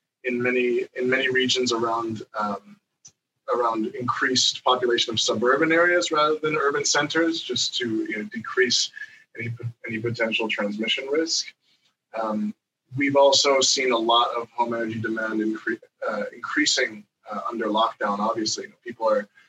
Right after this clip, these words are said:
with all these uses, they're using a lot more energy. So it just, it, it's, it's something that is more top of mind for people nowadays. And all of that kind of leads up to just this, this, you know, the, the opportunity we see around home energy management,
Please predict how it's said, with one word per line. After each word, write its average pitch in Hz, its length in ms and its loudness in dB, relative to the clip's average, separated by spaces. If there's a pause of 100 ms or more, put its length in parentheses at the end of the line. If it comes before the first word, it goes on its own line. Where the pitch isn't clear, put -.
(460)
with 143 120 2
all 156 120 8
these 151 200 4
uses, 151 320 4
they're 127 100 6
using 127 260 2
a 135 40 4
lot 151 180 6
more 151 140 4
energy. 113 340 2
So 117 200 0
it 113 60 -6
just, - 320 -2
it, 123 140 -6 (160)
it's, - 340 -6
it's - 120 -8
something 123 400 -2
that 113 100 -2
is 110 280 -6
more 131 180 0
top 110 260 2
of 113 80 -8
mind 117 380 -2
for 107 500 -2 (100)
people 107 480 -8
nowadays. 107 720 -2 (460)
And 131 200 2 (340)
all 175 180 8
of 180 60 8
that 151 300 4
kind 139 160 4
of 127 60 2
leads 139 240 2
up 175 220 4
to 127 480 0
just - 320 -2
this, - 480 2
this, - 400 0 (760)
you 123 60 -12
know, 117 80 -10
the, 123 160 -4
the 135 80 -2
opportunity 160 600 4
we 156 180 2
see - 420 0 (180)
around 120 280 0
home 123 220 -2
energy 113 220 -4
management, 110 640 -6